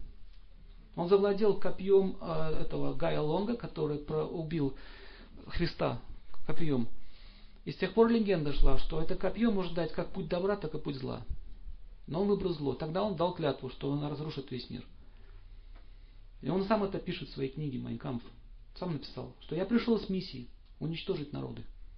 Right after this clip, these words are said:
Он понимал, он осознанно понимал, что он делает. Таким образом, и, э, есть некоторые существа, которые управляют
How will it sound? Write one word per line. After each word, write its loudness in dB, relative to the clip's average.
Он -10
понимал, -2
он -4
осознанно -4
понимал, -6
что -14
он -6
делает. 0
Таким -2
образом, 0
и, -8
э, 0
есть -6
некоторые -2
существа, -6
которые -4
управляют -2